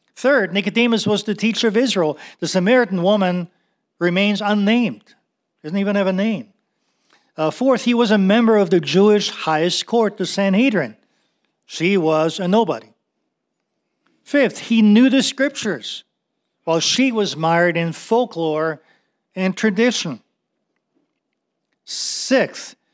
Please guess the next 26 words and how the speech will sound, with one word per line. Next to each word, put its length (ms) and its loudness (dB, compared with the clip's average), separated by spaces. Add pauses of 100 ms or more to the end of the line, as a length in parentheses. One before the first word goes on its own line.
(480)
he 160 -2
was 220 2
the 140 0
epitome 560 2
of 140 2
morality, 800 2
at 60 -2
least 280 -2
as 100 -6
far 320 0
as, 240 -4 (580)
uh, 420 -4 (100)
anyone 360 0
could 200 -6
tell. 180 2
She 240 -2
was 240 2
an 140 -2
immoral 520 2
woman 480 -2 (420)
who 120 -2
had 140 2
engaged 500 0
in 100 -8
a 80 -6
series 720 -2